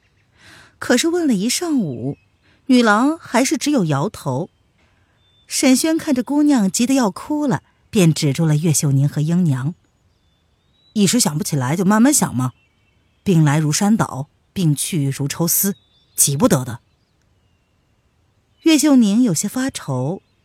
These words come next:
话到嘴边又不好说出来。英娘忽然道：“我知道他叫什么，你看呢，他的剑上写着清绝两个字。”沈轩说：“清绝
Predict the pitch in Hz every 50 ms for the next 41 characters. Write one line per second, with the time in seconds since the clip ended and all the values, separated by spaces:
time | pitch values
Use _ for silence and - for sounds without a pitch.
0 | _ _ _ _ _ _ - - 226 185 180 160 - - 143 139 139 165 165 165
1 | 185 185 _ _ _ _ _ - - 202 156 135 165 - - 135 127 - - -
2 | 226 233 254 - - - 123 - - _ _ _ _ _ _ _ _ _ _ _
3 | _ _ _ _ _ _ _ _ _ - 311 339 349 359 330 226 151 139 160 247
4 | 285 - - 175 139 127 123 131 139 131 - _ _ _ _ _ _ _ _ _
5 | _ _ _ _ _ _ _ _ _ _ _ - 339 330 240 220 - 381 523 523
6 | - - 285 302 277 226 - 208 156 170 165 143 - - _ _ _ _ _ _
7 | _ - - 277 247 254 339 427 392 370 285 285 - _ _ _ _ _ _ -
8 | - 254 233 220 - 311 269 247 247 254 226 214 - - 160 147 - 190 - -
9 | - 440 453 415 - 226 247 339 370 320 202 160 170 156 - 190 170 - _ _
10 | _ _ _ _ _ _ _ _ _ _ _ _ _ _ _ _ _ _ _ _
11 | _ _ - - - - - 160 135 135 - - 214 233 269 - - - - -
12 | - _ _ _ _ _ _ _ _ _ _ _ _ _ _ - - - 175 185
13 | 185 - - 147 143 151 165 151